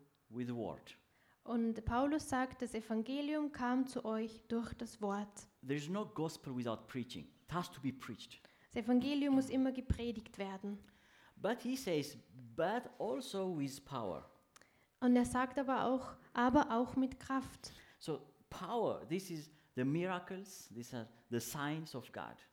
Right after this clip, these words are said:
Speaker 2: Kraft bedeutet die Wunder und Zeichen von Gott.
Speaker 1: Every time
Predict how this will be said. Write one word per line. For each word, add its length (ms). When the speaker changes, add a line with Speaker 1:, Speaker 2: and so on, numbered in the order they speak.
Speaker 2:
Kraft 460
bedeutet 560
die 160
Wunder 380
und 160
Zeichen 600
von 240
Gott. 400
Speaker 1:
Every 440
time 400